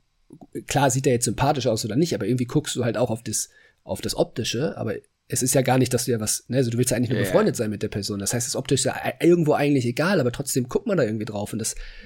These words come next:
Speaker 1: ist irgendwie
Speaker 2: Stimmt,
Speaker 1: ein bisschen
Speaker 2: das ist Ver-,
Speaker 1: komisch.
Speaker 2: Verwirrung, Ver-, Verwirrung fürs Gehirn, ne? Kann ich,
Speaker 1: Ja.
Speaker 2: ja, stimmt, so jetzt, wo du das so sagst,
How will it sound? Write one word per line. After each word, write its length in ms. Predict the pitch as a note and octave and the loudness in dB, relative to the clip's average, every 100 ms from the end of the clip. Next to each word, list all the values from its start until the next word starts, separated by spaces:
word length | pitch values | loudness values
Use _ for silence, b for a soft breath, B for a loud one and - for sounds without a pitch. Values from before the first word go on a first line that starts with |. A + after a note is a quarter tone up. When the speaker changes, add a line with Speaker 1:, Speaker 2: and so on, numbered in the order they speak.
| B | B
Speaker 1:
ist 180 | - B2+ | 0 2
irgendwie 220 | D3 C#3+ C3+ | 4 4 6
Speaker 2:
Stimmt, 80 | |
Speaker 1:
ein 20 | C#3+ | 4
bisschen 0 | |
Speaker 2:
das 80 | C3+ | 2
ist 140 | C3 | 0
Ver-, 120 | A#2 | 0
Speaker 1:
komisch. 220 | F2+ - - | -2 -4 -6
Speaker 2:
Verwirrung, 600 | G#2+ G2+ B2 A#2+ G#2+ - | -4 0 0 0 -4 -6
Ver-, 200 | A#2 A2 | -8 -6
Verwirrung 460 | - G#2 C3 C#3 | -4 -2 0 0
fürs 220 | - A#2+ - | -2 -6 -4
Gehirn, 460 | A2+ B2+ F#2 E2+ | -2 0 0 -2
ne? 200 | E2+ A#2+ | -4 -6
Kann 160 | - G#2+ | -6 -6
ich, 100 | B2+ | 2
Speaker 1:
Ja. 140 | C3+ | 2
Speaker 2:
ja, 80 | D3+ | 2
stimmt, 300 | - F#3+ A2 | -2 -2 -2
so 60 | A2 | -2
jetzt, 260 | A2 - | -2 -2
wo 60 | A#2+ | -2
du 120 | A#2 | 0
das 200 | G#2+ G2 | 0 -2
so 80 | G#2 | -4
sagst, 560 | E2+ E2+ A2 F3 - | -4 -2 -2 -4 -10